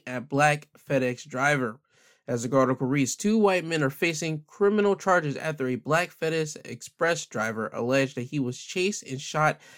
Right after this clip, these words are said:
at while delivering packages in Brookhaven, Mississippi.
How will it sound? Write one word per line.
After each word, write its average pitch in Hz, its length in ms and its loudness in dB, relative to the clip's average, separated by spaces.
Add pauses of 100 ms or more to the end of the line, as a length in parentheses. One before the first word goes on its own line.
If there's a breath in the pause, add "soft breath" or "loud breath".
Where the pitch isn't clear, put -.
(200 loud breath)
at 120 240 0
while 107 260 -4
delivering 151 460 2
packages 117 460 -2
in 120 220 -6
Brookhaven, 135 520 -4
Mississippi. 151 720 -6